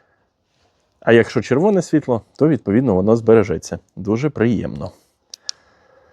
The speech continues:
Ось такий червоний блимаючий чи стробоскопчик, будь ласка, можна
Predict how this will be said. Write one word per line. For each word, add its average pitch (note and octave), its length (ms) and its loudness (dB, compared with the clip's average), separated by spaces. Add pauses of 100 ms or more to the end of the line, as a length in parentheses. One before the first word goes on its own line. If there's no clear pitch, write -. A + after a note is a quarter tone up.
(840)
Ось - 180 -2
такий A#2 240 0
червоний G#2 680 -2
блимаючий G#2 680 0
чи - 180 -10
стробоскопчик, G#2 840 -6
будь G2 180 -6
ласка, G2+ 420 -2
можна G2+ 380 -4